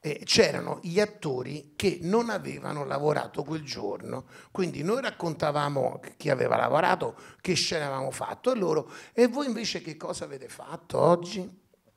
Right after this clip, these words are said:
Torniamo lì e Uma Thurman non aveva lavorato e vicino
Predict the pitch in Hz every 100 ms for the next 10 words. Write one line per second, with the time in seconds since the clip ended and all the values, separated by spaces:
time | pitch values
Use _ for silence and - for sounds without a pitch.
0 | _ _ _ _ _ _ - 180 170 156
1 | 180 208 190 - - - - - - 175
2 | 151 - 226 214 190 147 135 131 139 143
3 | - - 180 185 151 123 120 113 107 104
4 | 98 - - - - _ _ _ - -
5 | _ - 190 190 233 196 - 110 120